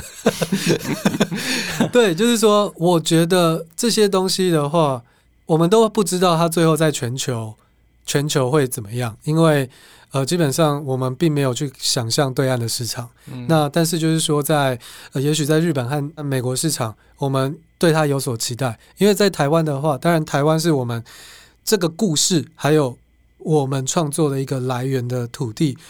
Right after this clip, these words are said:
Speaker 1: 但是在市场上面的话，台湾的市场有所极限，我们当然不会去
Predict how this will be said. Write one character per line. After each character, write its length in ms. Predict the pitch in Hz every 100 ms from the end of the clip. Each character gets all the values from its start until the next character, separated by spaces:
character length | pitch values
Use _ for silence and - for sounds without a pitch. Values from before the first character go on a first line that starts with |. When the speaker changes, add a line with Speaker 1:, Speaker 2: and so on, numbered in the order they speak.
| -
Speaker 1:
但 200 | - 190
是 240 | 175 196 170
在 260 | 190 175
市 160 | 165 185
场 180 | 156 123
上 180 | 175 156
面 160 | 156
的 160 | 131 131
话， 240 | 151 120 - - - _ _ _
台 180 | - 143
湾 180 | 156 175
的 140 | 160
市 160 | 147 170
场 200 | 147 120
有 120 | 135 160
所 160 | 160
极 220 | 120 127
限， 260 | 131 170 131 - -
我 80 |
们 140 | 151 160
当 240 | 165 202
然 300 | 202 160 147 143 -
不 160 | 156
会 160 | 185 175
去 280 | 185 175